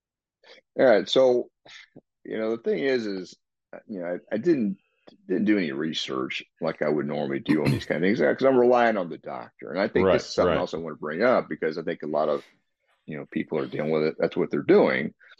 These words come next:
Speaker 1: So after researching it more about what's going on, uh, you know, that was one of the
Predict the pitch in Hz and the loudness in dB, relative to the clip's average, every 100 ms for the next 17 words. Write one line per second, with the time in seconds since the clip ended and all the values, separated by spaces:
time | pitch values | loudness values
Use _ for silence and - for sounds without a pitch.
0 | - - _ - - 156 131 131 - 98 | -20 -20 _ -4 4 6 6 4 2 -8
1 | 92 175 - 110 95 87 85 76 95 92 | -6 -8 -6 -6 -6 -8 -8 -6 -2 -2
2 | 80 87 85 90 90 - 82 76 82 135 | 0 0 0 -2 -6 -6 -8 -6 0 2
3 | 123 87 85 90 _ _ _ _ - 87 | 2 0 -2 -6 _ _ _ _ -8 -2
4 | 82 78 65 _ 110 90 101 104 104 80 | 0 0 -4 _ 0 2 2 2 -2 -4
5 | 80 | -8